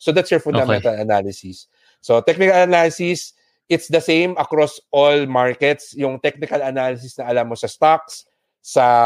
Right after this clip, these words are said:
Speaker 1: forex, ah, pwede mong i-apply sa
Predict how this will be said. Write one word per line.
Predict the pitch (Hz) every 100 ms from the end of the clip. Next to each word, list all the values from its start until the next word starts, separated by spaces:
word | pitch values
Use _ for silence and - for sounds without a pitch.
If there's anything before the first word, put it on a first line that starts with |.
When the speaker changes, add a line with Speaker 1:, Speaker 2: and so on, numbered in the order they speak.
| 113 110 110 -
Speaker 1:
forex, | 139 139 143 139 - - - _ _ _ _
ah, | 120 113 - - 120
pwede | 151 147
mong | 147 143
i-apply | 131 127 120 117
sa | 113 110 110